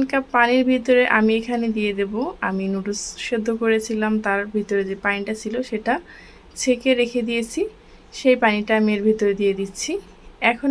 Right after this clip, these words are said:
এর ভিতর দিয়ে দেব আমি এক কাপ সাবুদানা। এই সাবুদানার সাথে এই নুডলসের পানিটা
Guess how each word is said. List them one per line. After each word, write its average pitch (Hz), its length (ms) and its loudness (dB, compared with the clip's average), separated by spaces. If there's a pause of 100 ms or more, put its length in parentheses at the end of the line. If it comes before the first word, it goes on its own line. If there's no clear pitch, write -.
এর 269 120 0
ভিতর 269 220 -2 (100)
দিয়ে 247 140 -2
দেব 240 160 -2 (120)
আমি 220 140 2 (200)
এক 208 80 -6 (120)
কাপ 294 160 2 (760)
সাবুদানা। 185 600 0 (720)
এই 269 80 6 (100)
সাবুদানার 240 640 2
সাথে 240 300 -2 (260)
এই 226 160 4
নুডলসের 214 560 2 (440)
পানিটা 220 360 2